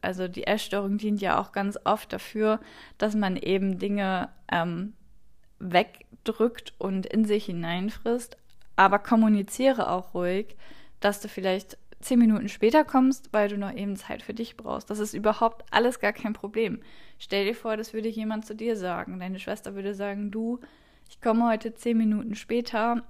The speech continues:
Ich brauche eben noch Zeit für mich, sonst wird mir das alles zu viel." Was würdest du denn sagen? Würdest du denn sagen, "Ja, finde ich voll kacke von dir, ähm,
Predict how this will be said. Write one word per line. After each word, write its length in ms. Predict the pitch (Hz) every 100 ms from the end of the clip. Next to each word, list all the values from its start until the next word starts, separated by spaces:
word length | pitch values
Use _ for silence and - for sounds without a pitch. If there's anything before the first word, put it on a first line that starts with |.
| - -
Ich 160 | 220 -
brauche 280 | 196 220 -
eben 140 | 214
noch 160 | 208 214
Zeit 300 | - 208 208
für 120 | 208
mich, 220 | 220 233
sonst 240 | 196 202
wird 160 | - -
mir 80 | 196
das 180 | 202 -
alles 340 | 202 202 -
zu 160 | - 208
viel." 540 | - 240 220 214 247 - - - - - - - _
Was 180 | 202 196
würdest 280 | 208 214 -
du 60 |
denn 180 | 226 208
sagen? 320 | 180 175 180
Würdest 260 | 180 190 -
du 40 |
denn 180 | 190 196
sagen, 440 | 185 185 190 196 - _ _ -
"Ja, 340 | 185 156 - -
finde 260 | - 190 190
ich 80 | 190
voll 140 | 190
kacke 360 | - 220 - 240
von 240 | 247 233
dir, 340 | 226 233 233 - -
ähm, 560 | 202 196 196 190 190